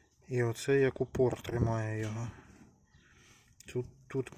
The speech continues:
певно, не, не обов'язково відкручувати. Значить, розкручуємо ці два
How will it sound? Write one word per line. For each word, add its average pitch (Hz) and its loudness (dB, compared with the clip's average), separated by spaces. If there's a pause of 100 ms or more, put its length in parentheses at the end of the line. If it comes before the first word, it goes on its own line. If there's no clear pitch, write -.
(120)
певно, 127 2
не, 127 2
не 127 0
обов'язково 131 2
відкручувати. 123 -4 (1600)
Значить, 127 -4
розкручуємо 135 -2
ці 170 -2
два 139 0